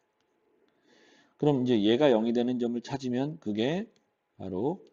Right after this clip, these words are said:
어, 극대극소가 될 수 있는 놈이지. 어, 계산을 해보면은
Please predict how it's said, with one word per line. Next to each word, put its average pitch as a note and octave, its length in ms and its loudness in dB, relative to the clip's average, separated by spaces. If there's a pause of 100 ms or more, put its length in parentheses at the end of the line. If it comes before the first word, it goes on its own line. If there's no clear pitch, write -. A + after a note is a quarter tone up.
(440)
어, D2+ 380 -14 (760)
극대극소가 B2 800 4
될 G2 280 0
수 - 200 -2
있는 D#3 340 -2
놈이지. E2+ 460 -4 (840)
어, - 300 -20 (800)
계산을 D#3 400 0
해보면은 C3 640 -2